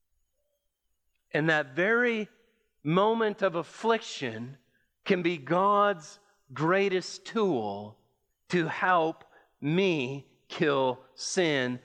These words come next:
and trust in God. He had all these alliterations. Suffering's not your biggest,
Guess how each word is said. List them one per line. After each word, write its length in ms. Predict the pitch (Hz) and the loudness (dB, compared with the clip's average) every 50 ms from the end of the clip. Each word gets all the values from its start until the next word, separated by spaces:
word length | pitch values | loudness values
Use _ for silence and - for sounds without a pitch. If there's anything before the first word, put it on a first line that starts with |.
| - - | -10 -6
and 160 | 131 131 131 | -4 -4 -2
trust 380 | - - - 131 123 - - 131 | -2 0 0 0 -2 -2 -10 -8
in 100 | 120 117 | -6 -2
God. 320 | 113 104 92 - - - - _ _ _ _ _ _ _ _ _ _ _ _ _ _ _ _ _ _ _ _ _ _ _ _ _ _ _ _ _ _ _ | -2 -2 -2 -4 -10 -14 -16 _ _ _ _ _ _ _ _ _ _ _ _ _ _ _ _ _ _ _ _ _ _ _ _ _ _ _ _ _ _ _
He 120 | - 165 160 | -2 0 2
had 160 | 156 156 151 | 2 4 4
all 160 | 156 175 190 | 4 4 2
these 200 | 180 180 180 160 | 2 0 -2 0
alliterations. 960 | 160 160 156 165 156 156 151 151 147 143 - - 120 - - - - - _ _ _ _ _ _ - - - - _ _ _ _ _ _ _ _ _ _ _ _ _ _ _ _ - | -2 0 0 2 2 4 4 2 2 0 -4 -10 -16 -18 -20 -20 -20 -20 _ _ _ _ _ _ -20 -20 -20 -20 _ _ _ _ _ _ _ _ _ _ _ _ _ _ _ _ -10
Suffering's 640 | - - - 214 240 - 214 214 202 185 185 175 151 | -2 2 4 4 2 2 0 0 2 2 2 0 0
not 220 | 170 185 180 180 | 2 2 2 2
your 120 | 175 170 160 | 0 -2 0
biggest, 380 | 151 170 170 160 165 160 - | 0 0 0 0 -2 -4 -6